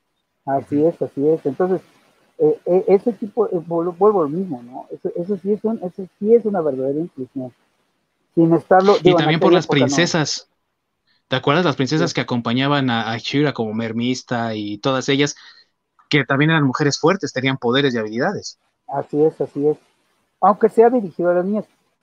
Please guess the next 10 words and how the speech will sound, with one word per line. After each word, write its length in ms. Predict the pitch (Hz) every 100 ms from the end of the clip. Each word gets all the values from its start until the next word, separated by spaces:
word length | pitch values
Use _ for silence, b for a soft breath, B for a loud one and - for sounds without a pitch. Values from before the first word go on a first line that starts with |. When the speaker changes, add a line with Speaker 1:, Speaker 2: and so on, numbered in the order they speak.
| -
Speaker 1:
Y 140 | 185 175
creo, 540 | - 240 247 170 190 -
digo, 220 | 160 160
esto 180 | 165 -
nos 200 | 175 139
lleva 200 | 143 170
de 120 | 151
la 120 | 120 120
mano, 280 | 135 147
y 220 | 208 120